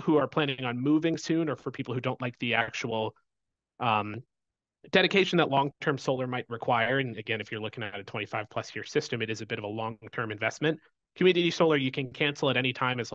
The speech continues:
long as you give them a cancellation window, subscribe to clean energy in your area, and again, help fund local solar projects as a result. Um,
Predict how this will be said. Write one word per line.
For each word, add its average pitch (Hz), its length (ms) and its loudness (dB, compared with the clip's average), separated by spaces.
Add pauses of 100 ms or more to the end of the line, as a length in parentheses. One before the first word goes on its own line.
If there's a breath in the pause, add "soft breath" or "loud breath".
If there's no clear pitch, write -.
long 113 100 -4
as 110 140 -8
you 110 80 -8
give 113 280 -6
them 107 140 -4
a 107 80 -4
cancellation 147 600 -2
window, 139 420 4 (320)
subscribe 139 560 2
to 131 220 2
clean 127 200 0
energy 117 300 -2
in 110 60 -2
your 110 160 0
area, 104 360 -2
and 110 120 -6
again, 98 200 -8
help - 320 -8
fund 110 460 -4
local 104 220 -8
solar 107 280 -8
projects - 460 -10
as 107 140 -14
a - 40 -14
result. 107 400 -14 (440 soft breath)
Um, 104 380 -10